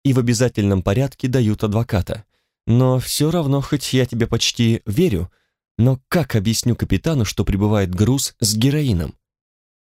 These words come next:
«Кофе остывает», напомнил я и указал взглядом на её чашку. «И пирожки. Твоя печь делает их мастерски. Другие значки пока не понял. А если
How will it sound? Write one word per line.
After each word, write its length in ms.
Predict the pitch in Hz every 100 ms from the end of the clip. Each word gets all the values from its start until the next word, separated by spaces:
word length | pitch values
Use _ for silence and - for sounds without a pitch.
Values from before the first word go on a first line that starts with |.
| _ _
«Кофе 380 | 156 135 -
остывает», 580 | 87 - 101 85 80 - _ _ _ -
напомнил 480 | 92 98 92 90
я 280 | 87 113 147 - _ _
и 100 | 127
указал 460 | 139 127 117 120
взглядом 500 | 113 92 92 104 98
на 60 | 95
её 220 | 92 87
чашку. 520 | 87 98 85 - 101 - _ _ -
«И 100 | 139
пирожки. 640 | - 139 143 - 101 90 - _ _ _ _ _
Твоя 360 | - 98 98 95
печь 380 | - 139 - - _ _
делает 500 | - 92 127 120 110
их 140 | 107 -
мастерски. 680 | 101 95 - - - - - _ _ _ _ _ _
Другие 460 | 95 113 113 160
значки 520 | 131 110 110 - 143 139
пока 360 | - 120 110
не 120 | 113 123
понял. 380 | 95 85 87 - _ _ _ _
А 100 | -
если 640 | 92 101 - 101 98 95